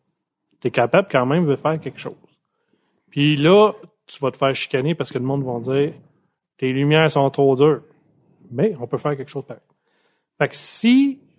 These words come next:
t'es en plein jour, il fait bien soleil, tu vas descendre tes iso. Tu vas, euh, diminuer ta vitesse. Quand je dis diminuer ta vitesse, c'est que, euh, non, tu vas augmenter ta vitesse, en fait. Tu vas,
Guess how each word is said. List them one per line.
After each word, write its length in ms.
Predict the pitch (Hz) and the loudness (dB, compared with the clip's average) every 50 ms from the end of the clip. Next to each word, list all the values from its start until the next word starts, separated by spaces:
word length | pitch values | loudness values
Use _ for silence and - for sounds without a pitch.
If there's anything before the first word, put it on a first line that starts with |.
| _ _ _ _ _ | _ _ _ _ _
t'es 180 | - 147 - | -8 -2 0
en 160 | 151 135 139 - | 0 0 2 2
plein 220 | - 165 170 156 | 2 2 2 2
jour, 200 | 135 143 135 120 | 2 0 -2 -4
il 40 | 120 | -4
fait 140 | - - 127 | -6 -6 -6
bien 260 | 123 135 160 170 175 | -2 0 0 0 0
soleil, 460 | 160 - 151 135 131 135 131 120 120 - _ _ _ _ _ _ | 0 0 0 0 0 -2 -4 -6 -8 -14 _ _ _ _ _ _
tu 160 | _ - 139 | _ -8 -4
vas 60 | 131 127 123 131 139 - - | -4 -4 -4 -8 -14 0 4
descendre 560 | 165 180 180 160 - 170 165 165 160 147 135 | 4 4 4 4 2 0 0 2 0 -2 -2
tes 140 | - 131 127 | -4 -4 -4
iso. 440 | 123 120 120 117 113 113 120 135 - _ _ _ _ _ _ _ _ _ _ _ _ _ _ _ _ _ _ _ _ _ _ _ _ _ _ _ _ _ | -4 -6 -10 -12 -10 -10 -12 -12 -12 _ _ _ _ _ _ _ _ _ _ _ _ _ _ _ _ _ _ _ _ _ _ _ _ _ _ _ _ _
Tu 180 | _ - - - _ | _ -18 -18 -14 _
vas, 300 | - 143 143 143 147 160 147 - _ - _ - | 2 4 4 4 4 2 0 -6 _ -20 _ -10
euh, 280 | 131 120 120 120 120 113 | -8 -6 -4 -6 -6 -8
diminuer 520 | 117 123 139 156 170 165 165 175 202 208 | -10 -8 -4 0 2 4 4 4 2 2
ta 140 | - 170 143 | 2 0 0
vitesse. 400 | 123 123 - - 139 123 - - | -2 -4 -8 -10 -10 -10 -10 -6
Quand 160 | - 156 160 | -2 0 0
je 100 | 160 147 | 0 -2
dis 80 | 160 175 | -4 -6
diminuer 360 | 165 160 170 170 170 180 202 | -4 -2 0 2 2 2 4
ta 140 | 196 190 151 | 4 2 2
vitesse, 400 | 139 139 131 - 156 170 185 180 | 2 0 -2 0 2 2 2 0
c'est 140 | - 151 139 | -4 -8 -4
que, 260 | - - 147 147 151 151 - _ _ _ _ _ _ _ _ _ _ _ _ _ _ _ _ _ _ - | 0 0 0 0 0 -4 -12 _ _ _ _ _ _ _ _ _ _ _ _ _ _ _ _ _ _ -2
euh, 60 | 143 | 0
non, 100 | 165 190 | 2 2
tu 80 | 175 - | 2 2
vas 80 | 143 | 0
augmenter 460 | 127 - - 160 160 165 175 - 214 | -2 0 0 2 2 2 2 0 0
ta 120 | 190 160 135 | 0 -2 -4
vitesse, 340 | 120 113 - - 123 110 120 | -4 -6 -8 -10 -10 -10 -10
en 60 | 107 | -12
fait. 120 | - 123 123 | -12 -14 -16
Tu 100 | - - | -8 -2
vas, 160 | - 135 139 | 0 0 0